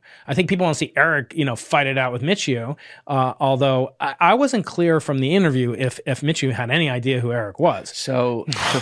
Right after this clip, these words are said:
Speaker 2: full
Speaker 1: <laughs>
Speaker 2: story there is actually a little bit funny.
Speaker 1: Yeah.
Speaker 2: So I, I do, I'm not a gotcha guy.
Speaker 1: I know, yeah.
Speaker 2: Right? I don't do the whole, "You're walking into a buzzsaw here and I'm gonna
Speaker 1: Are you
Speaker 2: hit
Speaker 1: sure?
Speaker 2: you." Um,
Speaker 1: No.
Speaker 2: no, not at all.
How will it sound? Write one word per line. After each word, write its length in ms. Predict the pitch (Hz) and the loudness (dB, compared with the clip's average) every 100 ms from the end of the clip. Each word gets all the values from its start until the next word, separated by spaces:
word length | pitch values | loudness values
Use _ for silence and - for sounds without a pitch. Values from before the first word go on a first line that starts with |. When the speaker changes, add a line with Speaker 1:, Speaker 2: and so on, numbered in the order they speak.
| 156 | 0
Speaker 2:
full 180 | 147 156 | 0 -2
Speaker 1:
<laughs> 120 | - | -2
Speaker 2:
story 260 | 123 120 107 | -2 -2 -2
there 160 | 101 | -6
is 140 | 98 104 | -8 -8
actually 380 | 104 107 104 | -6 -6 -6
a 60 | 95 | -8
little 300 | 95 104 104 | -8 -8 -8
bit 160 | 101 - | -8 -12
funny. 440 | - 95 104 127 | -10 -8 -8 -8
Speaker 1:
Yeah. 240 | - 123 95 - | -12 -18 -18 -12
Speaker 2:
So 420 | - - 120 113 | -6 0 0 0
I, 120 | - 113 | -4 -4
I 200 | 123 127 | 0 0
do, 240 | 147 147 131 | 0 -4 -6
I'm 240 | - 135 147 | -4 -6 -4
not 240 | 143 135 - | -2 -4 -4
a 60 | |
gotcha 400 | 104 107 92 - | -6 -4 -6 -8
guy. 280 | 82 58 - | -8 -10 -10
Speaker 1:
I 100 | - | -10
know, 140 | 180 - | -12 -10
yeah. 80 | 117 | -6
Speaker 2:
Right? 280 | 117 113 123 | -2 -2 -4
I 140 | 113 117 | -4 -2
don't 320 | 120 120 110 | -2 -6 -6
do 200 | 120 117 | -4 -2
the 120 | 110 | -4
whole, 340 | 107 113 107 104 | -4 -4 -2 -4
"You're 160 | 110 | -4
walking 380 | 104 104 104 107 | -2 -2 -2 -4
into 220 | 104 110 | -4 -4
a 40 | 104 | -4
buzzsaw 500 | 101 104 104 113 107 | -2 -4 -2 -2 -2
here 120 | 113 | -4
and 80 | 107 | -4
I'm 80 | 107 | -2
gonna 120 | 104 | 0
Speaker 1:
Are 40 | |
you 40 | 110 | 2
Speaker 2:
hit 80 | - | 4
Speaker 1:
sure? 260 | 165 214 | 4 2
Speaker 2:
you." 60 | - | 0
Um, 260 | 113 107 107 | -2 -2 -4
Speaker 1:
No. 120 | 110 | -4
Speaker 2:
no, 100 | - | -2
not 220 | 110 117 | -2 0
at 100 | 113 | -2
all. 160 | 85 | -6